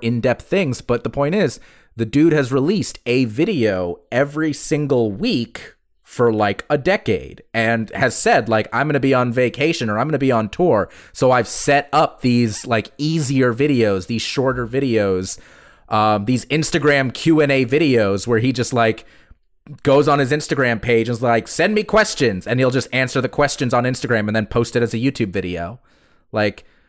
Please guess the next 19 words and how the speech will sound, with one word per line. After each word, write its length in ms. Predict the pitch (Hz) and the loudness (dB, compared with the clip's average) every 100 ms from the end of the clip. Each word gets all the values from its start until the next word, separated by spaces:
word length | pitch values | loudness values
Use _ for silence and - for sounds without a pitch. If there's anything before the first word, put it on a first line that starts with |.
| _ - | _ -4
some 280 | - 143 | 0 2
of 80 | 165 | 2
his 120 | 170 | 0
videos 380 | 143 160 160 151 | 2 2 4 4
are 80 | 127 | 0
high 240 | - 117 | -2 -2
production, 560 | 127 170 123 - - 131 | 0 2 0 0 -4 -4
some 220 | - 110 | -4 -2
of 100 | 117 | -2
them 160 | 127 127 | 0 0
are 60 | |
very 320 | 104 107 123 147 | 0 2 2 2
low 260 | 117 107 | 2 0
production, 480 | - 107 95 - 135 | 0 -2 -2 -4 -4
but 140 | 127 | -2
he 80 | 113 | -2
consistently 680 | - 117 - 117 139 147 151 | -4 -6 -4 -6 -6 -4 -2
does 300 | 190 220 - | 0 0 -2
them 260 | 85 65 | -10 -14